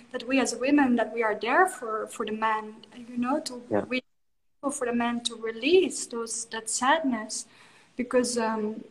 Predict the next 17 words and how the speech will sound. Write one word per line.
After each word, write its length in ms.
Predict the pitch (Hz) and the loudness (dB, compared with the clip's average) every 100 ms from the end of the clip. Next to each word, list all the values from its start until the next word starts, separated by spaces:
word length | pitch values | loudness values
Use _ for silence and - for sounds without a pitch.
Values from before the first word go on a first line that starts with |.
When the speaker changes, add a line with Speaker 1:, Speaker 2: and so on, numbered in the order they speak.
| - - | -12 -4
Speaker 1:
a 60 | |
lot 120 | 226 339 | 2 4
of 80 | |
men 360 | 269 277 302 240 | 6 8 6 6
learn 300 | 269 294 269 | 4 6 6
to 100 | - | 4
be 200 | 214 233 | -4 -2
very 220 | 233 226 | -2 -2
strong 440 | - - 320 311 - | -2 6 8 8 4
always 520 | 226 233 220 220 - | -6 -4 -4 -4 -8
and 100 | 220 | -14
to 80 | 214 | -18
be 200 | 208 233 | -14 -12
very, 320 | 226 226 208 214 | -8 -6 -2 -2
Speaker 2:
Yeah. 80 | - - - _ _ _ _ | -2 -6 -20 _ _ _ _
Speaker 1:
you 80 | |
know, 80 | 262 | 2